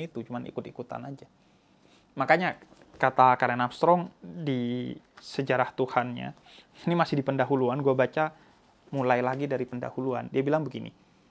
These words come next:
"Selama menjadi biarawati, saya tidak percaya bahwa pengalaman saya tentang Tuhan adalah pengalaman yang istimewa." Jadi, bahkan,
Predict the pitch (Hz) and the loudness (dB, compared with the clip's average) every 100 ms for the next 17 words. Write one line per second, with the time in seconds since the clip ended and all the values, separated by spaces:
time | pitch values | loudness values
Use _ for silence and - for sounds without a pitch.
0 | _ _ _ _ _ - - 160 208 202 | _ _ _ _ _ -6 6 8 8 4
1 | 151 151 147 143 143 160 - 120 - 160 | 4 4 4 4 6 4 0 -4 -4 -4
2 | 165 143 - 143 - 151 165 143 127 151 | -2 -4 -2 -6 -4 -2 -2 -4 -4 -4
3 | 151 135 127 127 131 135 - 143 147 135 | -4 -6 -6 -4 -4 -8 -6 -6 -6 -6
4 | 131 131 131 123 151 147 - 139 139 156 | -6 -6 -6 -4 -4 -6 -8 -6 -4 -4
5 | - 135 131 135 143 131 127 131 - 120 | -6 -8 -6 -8 -8 -8 -10 -12 -10 -10
6 | 120 113 107 _ _ _ _ _ _ _ | -8 -10 -10 _ _ _ _ _ _ _
7 | _ _ _ _ _ _ - 143 185 - | _ _ _ _ _ _ -12 -6 -6 -8
8 | _ _ _ - - - - 247 214 180 | _ _ _ -20 -20 -20 -20 -14 -14 -16
9 | 160 175 - _ _ - 160 - - 196 | -20 -20 -20 _ _ -4 0 0 2 2
10 | 190 185 | 2 -4